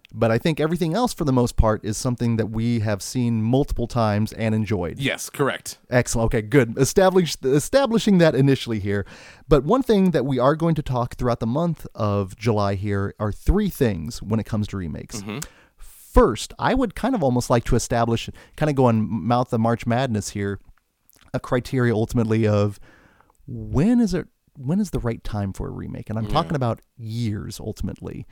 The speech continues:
Speaker 1: You know, is, uh, what kind of passage of time? Are we talking one year, two year,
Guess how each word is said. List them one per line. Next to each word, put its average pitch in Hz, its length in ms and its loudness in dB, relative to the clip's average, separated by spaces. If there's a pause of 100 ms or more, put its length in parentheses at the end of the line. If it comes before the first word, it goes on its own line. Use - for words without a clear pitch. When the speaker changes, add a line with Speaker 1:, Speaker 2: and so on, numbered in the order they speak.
(240)
Speaker 1:
You 107 100 -4
know, 101 220 0
is, 107 200 -6
uh, 107 100 -6
what 123 220 -2
kind 165 160 -4
of 139 60 -4
passage 120 360 -4
of 110 60 -6
time? 98 320 -4
Are 101 40 -6
we 104 100 -8
talking 104 420 -6 (340)
one 110 280 -2
year, - 260 -12
two - 160 -6
year, - 320 -10